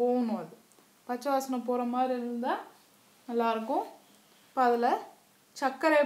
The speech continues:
போட்டுக்கலாம் நம்ம. கொஞ்சம் பச்சை வாசனை போனதுக்கப்புறம் சர்க்கரையை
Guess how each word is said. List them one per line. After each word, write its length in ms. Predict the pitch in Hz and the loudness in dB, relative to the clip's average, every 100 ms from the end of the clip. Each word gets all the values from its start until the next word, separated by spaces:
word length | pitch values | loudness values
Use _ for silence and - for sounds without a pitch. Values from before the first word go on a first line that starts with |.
| 233 | 4
போட்டுக்கலாம் 500 | 214 196 196 190 185 | -2 -4 -6 -6 -8
நம்ம. 320 | 185 202 311 - | -8 0 0 2
கொஞ்சம் 260 | 269 240 226 | 0 0 0
பச்சை 240 | 226 226 262 | -2 0 0
வாசனை 240 | 254 240 220 226 | -2 -4 -6 -6
போனதுக்கப்புறம் 680 | 233 233 220 214 240 302 - - 285 | -4 -4 -6 -4 -2 -2 -4 -10 -6
சர்க்கரையை 380 | 247 262 269 | -4 0 0